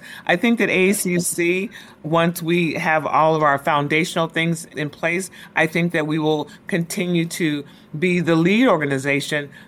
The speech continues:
that talks about diversity, equity, and inclusion, but more importantly, is looking at how we can bring everyone together with equity and purpose. What's the purpose?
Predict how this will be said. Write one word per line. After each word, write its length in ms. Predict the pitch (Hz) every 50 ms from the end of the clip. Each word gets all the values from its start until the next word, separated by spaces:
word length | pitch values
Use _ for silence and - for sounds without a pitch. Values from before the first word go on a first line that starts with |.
| - -
that 300 | 139 151 143 143 - -
talks 380 | - - 160 156 156 - -
about 280 | 156 135 143 139 139 123
diversity, 380 | 139 139 151 147 147 - 151
equity, 220 | 139 139 151 139 135
and 100 | 131 127
inclusion, 400 | - - 214 214 196 170 160 151
but 100 | 151 147
more 220 | 156 165 160 156
importantly, 760 | 156 151 - - - 254 277 - 185 180 165 160 151 151 - - - - - - - -
is 140 | 165 156 151
looking 280 | 170 175 175 190 170 165
at 100 | 151 147
how 220 | 175 180 151 156
we 140 | 151 156 147
can 140 | - 147 139
bring 220 | 151 156 151 151
everyone 360 | 143 143 147 135 143 139 139
together 520 | 139 - 139 147 143 139 135 139 135 123 - - - -
with 140 | 139 139 -
equity 540 | - 143 139 - - 143 135 127 - - - - - - - -
and 140 | - 143 139
purpose. 560 | - - - 160 156 - 139 - - - - - - - - -
What's 240 | 160 190 - - -
the 100 | 269 262
purpose? 640 | - - - 175 170 170 - 139 131 127 - -